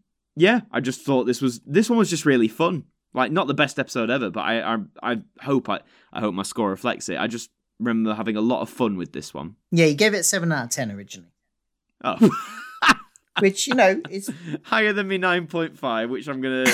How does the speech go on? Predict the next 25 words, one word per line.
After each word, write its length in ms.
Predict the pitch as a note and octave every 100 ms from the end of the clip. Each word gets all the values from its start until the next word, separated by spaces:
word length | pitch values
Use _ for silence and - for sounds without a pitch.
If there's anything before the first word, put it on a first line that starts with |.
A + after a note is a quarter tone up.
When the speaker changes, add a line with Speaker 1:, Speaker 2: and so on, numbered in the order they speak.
| D#5+
Speaker 2:
<laughs> 200 | - -
Speaker 1:
hold 380 | - D3 C#3+ B2+
now. 240 | A2 F#2+ G2+ - F#3+ - - -
But 120 | G#3 A3+
no, 220 | C#4 C#4+
just, 260 | B3 B3+ -
I, 100 | A3
I, 180 | G#3+ G#3
when 280 | F3+ F3+ G#3+
I 80 |
was 220 | G#3+ G#3 F#3
looking 340 | G3 - D#3
back, 180 | D#3 B2
like, 140 | B2+
rereading 440 | B2 C#3 C3+ C3 B2
the 80 | A#2+
synopsis 580 | B2+ B2 A#2+ - A2+
and 100 | A#2
then 260 | A#2 A2 G2+ _
remembering 680 | A#2+ A#2 A#2+ B2 A#2 A#2 G#2+
the 120 | G#2+
episode 360 | A2+ - A#2 A2
in 100 | A#2
my 180 | A2 G#2
head, 500 | A#2+ B2 D2 G2